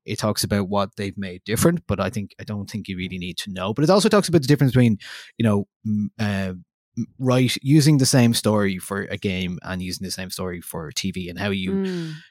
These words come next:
Speaker 1: can best utilize that. I th-, I found it really interesting. I'm looking forward to listening to the third episode of that podcast, actually, about, um, the, the big episode that everyone was talking about this week. So, uh, yeah, it's great.
Speaker 2: Yeah. Yeah, I'm
Speaker 1: Nice
Speaker 2: really
Speaker 1: to have something
Speaker 2: enjoying
Speaker 1: like
Speaker 2: it so
Speaker 1: that to watch.
Speaker 2: far. I think there's a lot of, like,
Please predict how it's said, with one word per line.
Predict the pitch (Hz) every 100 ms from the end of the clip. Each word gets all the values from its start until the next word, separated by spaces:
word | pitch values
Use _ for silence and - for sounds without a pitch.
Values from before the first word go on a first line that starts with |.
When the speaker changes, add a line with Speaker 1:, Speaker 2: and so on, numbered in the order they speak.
| _
Speaker 1:
can | - 101
best | 110 104 -
utilize | 101 120 127 160
that. | 147
I | 143
th-, | 151
I | -
found | 180 180
it |
really | 165 151
interesting. | 147 123 110 101 95 92
I'm | 92 95
looking | 101
forward | 101 95
to | 95
listening | 92 - 92
to | 95 92 87 85 _ - _ _ -
the | 90 87
third | - 95 90
episode | 87 - 87
of | 87
that | 87 -
podcast, | 82 82 85 78
actually, | 78 - 90
about, | 90 92 90 90 - -
um, | 90 82 82 80 _ -
the, | 85 - 98 - - - _
the | 113
big | 131 131
episode | 123 110 - 98 92
that | 92 87
everyone | 90 92 87
was | 85
talking | 85 -
about | 87 82
this | -
week. | 82 -
So, | - 85 - _
uh, | - 165
yeah, | 190 190
it's | 175
great. | 165
Speaker 2:
Yeah. | 156 151 151 _ - -
Yeah, | 240 233
I'm | 240
Speaker 1:
Nice |
Speaker 2:
really | 247
Speaker 1:
to | 262
have | 254
something | 233
Speaker 2:
enjoying | 208
Speaker 1:
like | 196
Speaker 2:
it |
so | -
Speaker 1:
that | 190
to | 175
watch. | 180
Speaker 2:
far. | 165 160
I | 175
think | - 190 -
there's | 180 165
a | 160
lot | 160 160
of, | 151 147
like, | 151 147 -